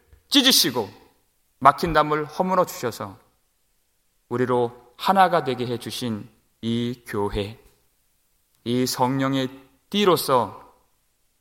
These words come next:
보이진 않지만 서로 기도하고 성령 안에서 교제하고 또 서로 돌보고 살피면서 하나님이 하나가 되게 해주신 예수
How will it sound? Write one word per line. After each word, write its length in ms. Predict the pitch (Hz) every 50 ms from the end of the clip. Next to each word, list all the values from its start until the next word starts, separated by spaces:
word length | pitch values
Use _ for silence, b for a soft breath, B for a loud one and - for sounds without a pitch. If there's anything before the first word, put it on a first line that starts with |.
| _ _ _
보이진 340 | - 160 175 185 175 202 190
않지만 520 | 151 127 123 - 151 143 139 135 131 131
서로 260 | 131 - 151 143 143
기도하고 1000 | 139 - 139 127 127 123 127 120 117 117 120 117 120 135 151 175 180 - - _ _ _ _ _ _
성령 440 | - - - 165 180 190 208 214 185
안에서 320 | 160 143 139 127 - 139
교제하고 1040 | - - 117 113 117 120 117 127 117 113 117 117 120 135 156 175 180 - - - - - _ _ _ _ _ -
또 80 | - 131
서로 840 | - - 180 185 185 190 208 220 214 - - - - - - - -
돌보고 1000 | - 131 123 123 117 127 127 117 123 123 131 147 175 185 - - - - _ _ _ _ _
살피면서 840 | - - - 160 - - 160 135 113 107 104 - - 113 101 104 - _ _ _ _ _ _ _ _ _
하나님이 680 | - - 160 160 156 147 139 131 147 160 143 107 95 104 - - _ _ _ _ _ _ _ _ _ _ _ _ _ _ _
하나가 460 | - - - 175 175 170 160 160 156
되게 260 | - 131 120 117 127 120
해주신 540 | 127 127 123 - 107 - - 123 110 113 - -
예수 560 | 135 143 151 165 160 - - 170 165 165 165